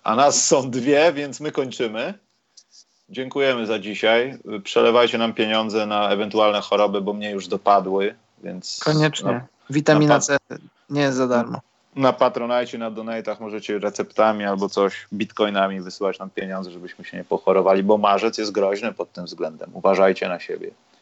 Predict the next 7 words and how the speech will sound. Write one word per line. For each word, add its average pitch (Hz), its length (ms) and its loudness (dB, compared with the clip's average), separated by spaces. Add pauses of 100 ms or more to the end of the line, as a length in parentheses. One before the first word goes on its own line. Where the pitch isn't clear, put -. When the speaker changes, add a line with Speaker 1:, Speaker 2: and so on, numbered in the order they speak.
(580)
Speaker 2:
Póki 147 200 4
Speaker 1:
I 160 40 8
Speaker 2:
jeszcze 151 220 6
pieniądze 160 320 2 (180)
istnieją. 135 440 -2 (540)
Speaker 1:
Póki - 240 2
jeszcze, 117 500 4